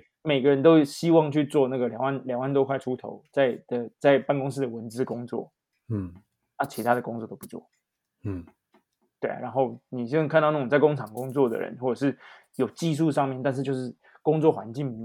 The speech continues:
Speaker 1: 没有那么舒服的状况，啊，那些人都找不到了。
Speaker 2: 嗯，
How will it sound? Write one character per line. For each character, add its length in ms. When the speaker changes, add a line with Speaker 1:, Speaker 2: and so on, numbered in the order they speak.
Speaker 1:
没 160
有 120
那 100
么 120
舒 220
服 200
的 60
状 180
况， 180
啊， 100
那 120
些 180
人 80
都 100
找 160
不 100
到 120
了。 80
Speaker 2:
嗯， 240